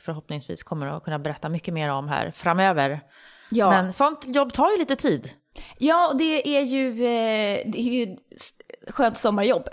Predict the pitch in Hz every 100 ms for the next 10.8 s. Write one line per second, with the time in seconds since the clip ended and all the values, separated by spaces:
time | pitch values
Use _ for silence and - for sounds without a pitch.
0 | - 233 220 240 - 247 - - - 262
1 | 233 - 240 254 - 202 185 196 - -
2 | 214 - 214 185 - 233 208 220 196 -
3 | - - 233 196 202 285 254 233 196 208
4 | 202 202 294 269 262 233 226 214 - 208
5 | 196 190 185 185 175 170 170 175 - 190
6 | 170 - 170 165 - - - - 202 247
7 | 247 165 98 - 226 175 170 175 208 254
8 | 175 127 208 233 254 175 - 165 165 165
9 | - 165 - 214 220 240 160 156 - 170
10 | 160 180 190 196 202 202 175